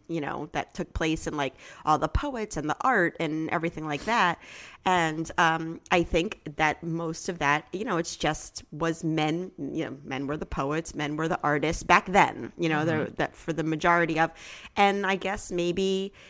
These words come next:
Speaker 1: you know, it just kind of kept going like that. But obviously it's a real need because it, you know, it's something from a long time ago that we still feel like we can't live without.
Speaker 2: So
Speaker 1: You
Speaker 2: you
Speaker 1: know?
Speaker 2: said the midi-, medieval period?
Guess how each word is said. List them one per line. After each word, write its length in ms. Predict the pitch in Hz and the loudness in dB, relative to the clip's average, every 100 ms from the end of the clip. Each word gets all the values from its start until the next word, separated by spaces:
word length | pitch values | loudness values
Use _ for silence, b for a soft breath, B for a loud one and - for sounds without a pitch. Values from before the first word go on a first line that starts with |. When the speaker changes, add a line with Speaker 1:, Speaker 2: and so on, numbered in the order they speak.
| B B | B B
Speaker 1:
you 80 | 196 | 2
know, 320 | 170 151 160 - - | 4 4 0 -4 -6
it 160 | 156 | -4
just 340 | - 151 - - | -4 -6 -8 -10
kind 220 | 151 156 | -8 -6
of 180 | 151 - - - - | -10 -12 -20 -20 -14
kept 280 | - 160 - | -6 -6 -4
going 280 | - 147 185 | -2 -2 -2
like 160 | 220 262 | -6 -4
that. 200 | 311 320 | -2 0
But 120 | 254 - | 2 4
obviously 760 | 220 415 392 - 220 208 190 - | 4 6 2 0 2 2 2 0
it's 200 | 196 190 | 0 4
a 60 | |
real 360 | 165 175 214 180 | 4 6 6 4
need 560 | 165 196 190 120 - - | 2 2 2 0 -4 -2
because 680 | 165 190 170 160 160 160 - b b b b - | -2 2 4 4 4 0 -6 b b b b 0
it, 140 | 202 | 2
you 80 | 220 | 4
know, 180 | 180 156 | 4 4
it's 120 | - | 0
something 340 | 226 226 208 190 | -2 0 -2 -2
from 180 | 175 165 | -2 0
a 60 | |
long 200 | 170 165 | 2 0
time 220 | - 202 | 0 -2
ago 180 | 190 143 | -2 -2
that 180 | 131 - | -2 -2
we 120 | 160 | -4
still 800 | 156 - - 190 175 170 170 - | -6 -8 0 2 4 2 0 -4
feel 300 | - - 196 | -14 -2 0
like 160 | 160 170 | 2 0
we 100 | 175 | -4
can't 400 | - 190 165 - | -2 -2 -2 -2
live 200 | 175 170 | -2 0
without. 500 | 135 139 185 - - _ b b b b _ _ _ - | 2 4 4 4 -4 _ b b b b _ _ _ -16
Speaker 2:
So 160 | - 170 | -2 2
Speaker 1:
You 60 | 175 | 4
Speaker 2:
you 60 | |
Speaker 1:
know? 140 | 170 170 | 6 4
Speaker 2:
said 220 | 196 143 | 2 -2
the 60 | 139 | -6
midi-, 560 | 143 147 151 151 135 _ | -6 -4 -2 -2 -4 _
medieval 580 | 135 147 151 165 185 190 - | -6 -2 -2 -4 -6 -6 -4
period? 420 | 196 202 220 | -2 -2 -6